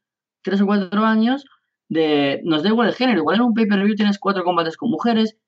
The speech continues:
cinco, uno, y, y no vas a pensar en, "Oh, no existe paridad", o no, no, porque es, es algo como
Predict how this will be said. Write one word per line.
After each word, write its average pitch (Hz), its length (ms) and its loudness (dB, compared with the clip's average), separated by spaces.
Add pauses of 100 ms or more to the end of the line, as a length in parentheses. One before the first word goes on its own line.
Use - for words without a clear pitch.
cinco, 208 500 -2 (160)
uno, 226 420 -2 (440)
y, 151 340 -2
y 170 60 0
no 185 60 0
vas 226 120 2
a 247 60 0
pensar 196 520 0
en, 151 320 -4 (120)
"Oh, 185 260 0
no 160 180 -2
existe 147 720 -4
paridad", 165 640 0 (100)
o 170 260 -6
no, 254 160 0
no, 269 160 0
porque 202 340 -6 (300)
es, 202 180 -6
es 233 120 0
algo 247 280 2 (100)
como 202 320 0